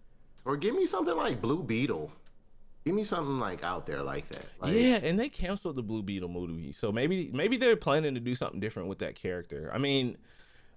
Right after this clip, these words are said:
Speaker 2: they basically have cleaned house, so I think they're gonna start from zero once the Flashpoint movie drops. Uh, hopefully they change the Flash actor.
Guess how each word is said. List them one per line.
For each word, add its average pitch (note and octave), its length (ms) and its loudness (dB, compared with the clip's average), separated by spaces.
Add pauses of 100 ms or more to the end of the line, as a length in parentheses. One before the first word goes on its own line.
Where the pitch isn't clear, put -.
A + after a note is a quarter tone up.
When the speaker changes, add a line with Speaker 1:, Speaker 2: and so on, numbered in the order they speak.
(500)
Speaker 2:
they F#3 180 2
basically G#3+ 500 4
have A#2+ 120 0
cleaned A#2+ 340 2
house, D#2+ 300 -2
so G#2 420 4
I D3 140 4
think - 200 2
they're C3+ 120 6
gonna A2 160 4
start - 300 0
from G#2 160 -2
zero F2+ 580 0
once - 580 -8 (260)
the F#2+ 100 -6
Flashpoint F#2 640 -4
movie F2 240 -6
drops. - 640 -8 (880)
Uh, E2+ 320 -4
hopefully E2+ 380 -6
they D#2 140 -4
change E2 360 -8
the - 80 -10
Flash D2+ 440 -10
actor. C#3 520 -8